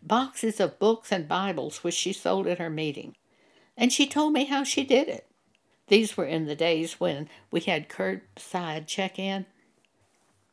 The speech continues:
She said, "You take several one dollar bills, a wad of one dollar bills, and you roll it up and you put a ten or a twenty on the outside of the roll of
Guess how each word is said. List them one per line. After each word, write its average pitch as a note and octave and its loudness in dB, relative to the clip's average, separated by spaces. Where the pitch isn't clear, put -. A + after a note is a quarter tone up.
She - 0
said, A3+ 4
"You G3 -2
take A#3+ 0
several A#3+ 2
one G#3+ 0
dollar G3+ -4
bills, E3+ -2
a D3+ -4
wad E3 0
of G3 -2
one F#3+ -2
dollar F#3 -2
bills, C#3+ -4
and D3+ -4
you F#3 -2
roll A#3 4
it C#4 -2
up D3+ 0
and D#3 -4
you E3 -2
put G3 -2
a D#3+ 0
ten G3+ 0
or E3+ 0
a E3 -2
twenty F3 -2
on D3+ -4
the D3+ -8
outside E3 -8
of C#3+ -8
the C#3+ -2
roll D3 0
of C#3+ -8